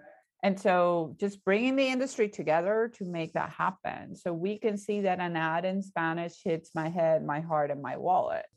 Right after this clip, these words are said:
versus an ad in English with the casting that kind of resembles my experience, like, that hits my head, but not my heart and my wallet, and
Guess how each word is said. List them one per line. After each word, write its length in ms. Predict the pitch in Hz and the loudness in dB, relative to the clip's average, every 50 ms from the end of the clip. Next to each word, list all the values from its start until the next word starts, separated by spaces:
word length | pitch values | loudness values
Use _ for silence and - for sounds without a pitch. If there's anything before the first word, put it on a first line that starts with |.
| _ | _
versus 460 | - 196 190 185 185 - 190 175 175 - | 0 2 2 2 2 0 -4 -2 0 -2
an 160 | 170 170 - - | -2 -2 -2 0
ad 260 | 160 165 170 180 185 | 2 4 6 6 6
in 140 | 190 185 185 | 4 4 2
English 400 | 190 190 190 185 185 185 185 - - | 0 0 0 0 0 -2 -4 -6 -10
with 120 | 180 170 _ - | -10 -10 _ -2
the 160 | 180 180 - - 170 160 - _ - | -2 -2 -2 -2 -6 -10 -12 _ -4
casting 580 | - 196 240 - - - - 208 190 180 190 | 0 2 2 2 0 -2 -4 -2 -2 -2 0
that 280 | 185 175 170 170 - _ - - - - | 0 2 0 0 -2 _ -20 -20 -18 -12
kind 680 | - 285 302 294 294 285 285 285 285 285 277 269 262 | -8 -6 -4 -4 -4 -4 -4 -4 -4 -4 -4 -4 -2
of 100 | 262 262 | -2 -2
resembles 720 | 254 254 247 233 240 202 180 190 208 208 220 208 214 214 - | -2 -2 -4 -4 -4 -4 -2 -2 0 0 0 0 -2 -4 -6
my 160 | 220 220 226 226 220 | -6 -6 -6 -6 -10
experience, 960 | - _ _ - 214 208 214 220 226 226 233 233 240 247 240 247 247 254 - - | -12 _ _ -4 -4 -4 -2 -4 -4 -6 -6 -6 -6 -6 -6 -8 -10 -8 -4 -2
like, 360 | 185 180 180 175 156 - - _ _ - | 0 0 0 -2 -4 -8 -12 _ _ 2
that 140 | 170 175 | 2 2
hits 280 | 202 220 202 196 202 - | 2 2 0 -2 -2 -4
my 140 | - - 156 | -4 -4 -4
head, 560 | 156 165 196 254 330 277 196 190 - - 185 - - | -4 -2 -2 -2 0 -2 -2 -4 -6 -8 -12 -10 -10
but 100 | 185 156 | -8 -4
not 200 | - 156 156 - | -4 -4 -4 -2
my 140 | 165 170 | -4 -4
heart 260 | 185 180 196 185 185 190 | -2 0 0 0 0 -2
and 100 | 190 196 | -2 -2
my 160 | 196 196 190 | -2 -2 -4
wallet, 500 | 180 175 220 311 269 165 - - - - _ _ _ - | -2 -2 -2 -2 -4 -6 -6 -8 -12 -16 _ _ _ -4
and 200 | 196 185 180 | -4 -2 -2